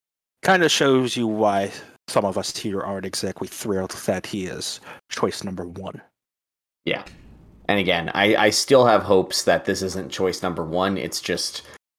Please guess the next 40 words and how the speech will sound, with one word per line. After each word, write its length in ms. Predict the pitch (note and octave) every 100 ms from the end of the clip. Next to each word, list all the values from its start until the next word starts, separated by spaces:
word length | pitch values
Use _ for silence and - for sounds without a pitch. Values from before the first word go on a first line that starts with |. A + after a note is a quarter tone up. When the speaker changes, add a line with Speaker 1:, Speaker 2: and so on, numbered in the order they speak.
| _ _
Speaker 2:
a 60 | G2+
choice 380 | - B2 A2 A2+
of 140 | -
convenience. 840 | - F#2 F#2+ G2 G#2+ G#2 - - -
<laughs> 60 | -
Like, 160 | G2+
if 80 | G#2
the 100 | C3
kid's 300 | - D3+ B2+
home, 480 | A#2+ A#2 B2+ D#3 D3
like, 160 | A#2 A#2
if 80 | A2+
he's 140 | B2+
in 80 | D#3
the 80 | C#3+
transfer 340 | C3+ C3+ D3
portal, 300 | D3+ D#3 D#3
he's 160 | B2 -
probably 400 | B2 A#2+ A2+ A2
sitting 300 | - A2 A2
at 120 | G2
home. 400 | G#2+ B2+ D#3 E3 - - _ _ -
And 380 | G#2 G#2 G#2 G#2
if 80 |
he's 180 | G#2+ A2
sitting 240 | - A2 A#2+
at 140 | A2
home, 260 | A2+ A2 G2+
you 60 |
know, 160 | F#2+ F2+
hosting 460 | B2 C3 - A#2+
a 40 | G2+
visit 400 | G#2 G2+ F#2+ F#2
is 220 | F#2+ F2
not, 320 | G#2 G2 -
like, 200 | F#2+ F2+
this 180 | F#2+ E2+
big 240 | F#2 F#2+
ordeal 500 | F#2 F2 F#2 F#2+ E2+
thing. 420 | E2 F2+ D#2+ D2+